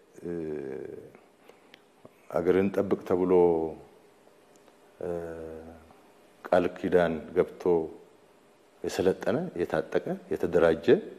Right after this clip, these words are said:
ኃይል ይህንን ቁጭ ብሎ ዝም ብሎ፣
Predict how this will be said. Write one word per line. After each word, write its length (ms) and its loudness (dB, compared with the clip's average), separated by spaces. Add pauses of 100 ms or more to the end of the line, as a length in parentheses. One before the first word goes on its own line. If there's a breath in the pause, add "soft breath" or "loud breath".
(840)
ኃይል 340 4 (920)
ይህንን 360 4 (120)
ቁጭ 320 -6
ብሎ 220 4
ዝም 320 2
ብሎ፣ 160 2